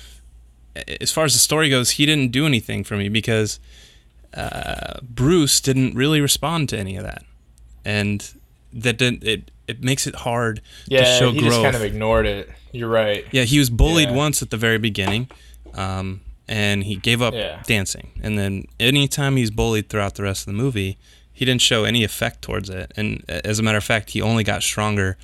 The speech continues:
Speaker 1: without the help of any kind of bullies. Um,
Speaker 2: Mm-hmm.
Speaker 1: yeah, so that, that trope didn't work. The fat guy can't do anything right trope didn't work for me. It's usually funny, but I think it has to be, I think he would have to be a supporting role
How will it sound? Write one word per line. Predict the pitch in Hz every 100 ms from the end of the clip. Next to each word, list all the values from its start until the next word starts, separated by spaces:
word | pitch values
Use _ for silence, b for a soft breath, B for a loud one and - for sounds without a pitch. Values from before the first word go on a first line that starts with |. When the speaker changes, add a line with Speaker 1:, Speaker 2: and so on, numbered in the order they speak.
| B B B -
Speaker 1:
without | 104 101 98 - - - -
the | -
help | 113 113
of | 92 95
any | 90
kind | 87 92
of | 92
bullies. | 92 92 92 95 - b b b b b - -
Um, | 98 95 90 90 - - -
Speaker 2:
Mm-hmm. | 123 107 107 101 - - -
Speaker 1:
yeah, | - 98
so | -
that, | 110 110
that | 104 117 123 120 - -
trope | - 135 117
didn't | 123 113 110
work. | 110 107 - B B -
The |
fat | - 123 113
guy | 120 117
can't | - 113 107
do | 113
anything | 113 107 113 104
right | 101 104 -
trope | - 104 101 -
didn't | 107 104
work | 101 101
for | -
me. | 101 98 98 b b b -
It's | - 113
usually | 117 123
funny, | 117 131 120 104 104 -
but | 101 -
I | 113
think | - 151
it | 151
has | 139 139
to | -
be, | 123 113 B B B -
I | 127
think | 160
he | - - 156
would | 160
have | 156 151
to | 139
be | 139
a |
supporting | 120 - - - 123 123 107
role | 101 104 95 95